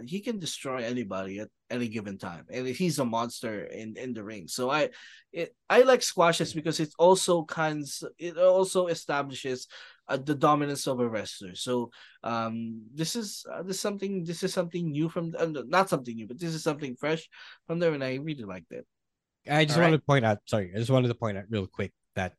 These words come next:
Speaker 2: before this, uh, T K didn't wanna do squashes the traditional way.
Speaker 1: Yeah.
Speaker 2: Uh, back in nung, nung panahon ng early Dark, he would have what were supposed to be squashes, but he made them really competitive that it took them so long na hindi siya naging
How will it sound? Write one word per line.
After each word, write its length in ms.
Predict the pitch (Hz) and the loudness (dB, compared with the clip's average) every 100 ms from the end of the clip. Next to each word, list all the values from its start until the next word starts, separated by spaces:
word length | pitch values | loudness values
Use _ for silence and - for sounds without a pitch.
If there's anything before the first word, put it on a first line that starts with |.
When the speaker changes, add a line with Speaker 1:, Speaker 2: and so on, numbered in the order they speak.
| _ _ - | _ _ -4
Speaker 2:
before 420 | 123 - 156 151 | -4 4 6 8
this, 500 | 120 123 104 - - - | 6 4 2 -2 -6 -6
uh, 200 | 104 104 | -6 -6
T 160 | - 165 | -2 -2
K 460 | - 123 113 117 120 _ _ | 2 2 4 0 -6 _ _
didn't 240 | 131 135 131 | 2 4 4
wanna 240 | 123 131 | 4 4
do 160 | 123 131 | 4 2
squashes 640 | - 135 120 - 127 - | 0 0 0 0 -2 -4
the 480 | 113 117 113 110 113 | -4 -2 0 0 -2
traditional 560 | - 113 110 - 131 131 | 2 4 4 4 4 4
way. 260 | 131 143 - - - | 4 0 -4 -16 -18
Speaker 1:
Yeah. 180 | - 80 - | -16 -14 -6
Speaker 2:
Uh, 240 | 101 95 | -2 -2
back 280 | 92 117 - | 2 2 4
in 180 | 117 113 | 0 2
nung, 260 | 113 107 - | 2 0 -2
nung 200 | 131 123 | -2 2
panahon 400 | 117 113 120 117 | 4 4 2 0
ng 120 | 113 | -2
early 320 | 113 117 107 | 0 2 2
Dark, 360 | 101 101 98 92 _ - - _ | 0 0 -2 -4 _ -20 -20 _
he 140 | 110 | -4
would 300 | 107 107 101 - _ _ - | 0 0 -2 -10 _ _ -16
have 440 | - 139 135 139 120 | -4 2 4 2 2
what 200 | 131 - | -2 0
were 160 | 123 123 | -2 -2
supposed 420 | - - 147 - | -2 0 2 2
to 60 | |
be 120 | 135 147 | 0 0
squashes, 560 | - 143 127 - 127 | 0 0 0 0 -2
but 140 | 110 104 | -4 -2
he 100 | 120 | 0
made 300 | 113 117 113 | 2 2 2
them 140 | 113 | 2
really 200 | 110 107 | 2 2
competitive 640 | 104 101 104 104 113 123 | 0 -4 -2 -2 -2 -2
that 160 | 104 98 - | -4 -6 -8
it 80 | 107 | -12
took 160 | 113 - | -10 -4
them 220 | 127 113 | -2 -2
so 200 | 107 147 | -2 0
long 340 | 139 117 117 117 | 2 2 2 0
na 60 | |
hindi 160 | 110 110 | -4 -4
siya 120 | 113 | -4
naging 300 | 107 101 104 | -4 -4 -8